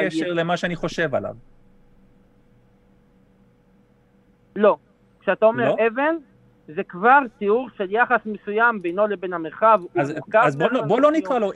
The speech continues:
Speaker 1: אבן, בוא
Speaker 2: באופן
Speaker 1: נקרא לו,
Speaker 2: מסוים, הוא
Speaker 1: בוא נקרא
Speaker 2: מקיים
Speaker 1: לו עשר,
Speaker 2: יחסים,
Speaker 1: בוא נקרא ל-,
Speaker 2: זה
Speaker 1: בוא,
Speaker 2: לא
Speaker 1: בוא
Speaker 2: עצם.
Speaker 1: לא נקרא לזה אבן, בוא נקרא לזה עשר מ-, מיליארד אטומים של ברזל. מה,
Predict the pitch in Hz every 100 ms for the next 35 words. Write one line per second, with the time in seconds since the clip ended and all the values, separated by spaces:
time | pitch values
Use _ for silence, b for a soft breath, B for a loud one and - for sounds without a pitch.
0 | 151 120 110 113 202 247 202 240 226 185
1 | 170 185 214 233 226 240 233 - 214 240
2 | 277 226 208 254 233 226 220 254 311 139
3 | 208 262 269 254 240 208 180 156 127 117
4 | 139 202 _ - - 196 214 208 208 185
5 | 185 202 - 220 202 196 165 156 170 196
6 | 202 190 156 - 202 190 180 175 151 147
7 | 143 104 - _ _ _ _ -